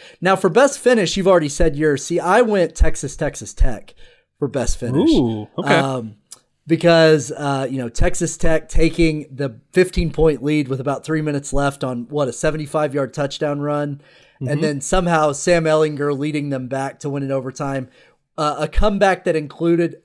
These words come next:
Speaker 1: the best onside kick I've ever seen.
Speaker 2: <laughs> Yeah. Yeah.
Speaker 1: I mean, literally the best onside kick I've ever seen.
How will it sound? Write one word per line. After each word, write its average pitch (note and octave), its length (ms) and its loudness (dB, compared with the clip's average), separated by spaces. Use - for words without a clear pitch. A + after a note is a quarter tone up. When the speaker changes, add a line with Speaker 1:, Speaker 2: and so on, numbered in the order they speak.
Speaker 1:
the D#3+ 220 0
best E3 380 0
onside E3+ 520 0
kick D#3 260 2
I've C3+ 260 -6
ever D3+ 360 -2
seen. D#3 540 -8
Speaker 2:
<laughs> - 180 -20
Yeah. - 420 -8
Yeah. B2+ 280 2
Speaker 1:
I F#3 100 2
mean, F3 300 -2
literally G3+ 480 4
the D#3 80 0
best D#3 320 -2
onside C3 400 -8
kick A2+ 220 -14
I've G2+ 180 -14
ever E2 160 -20
seen. F2+ 320 -20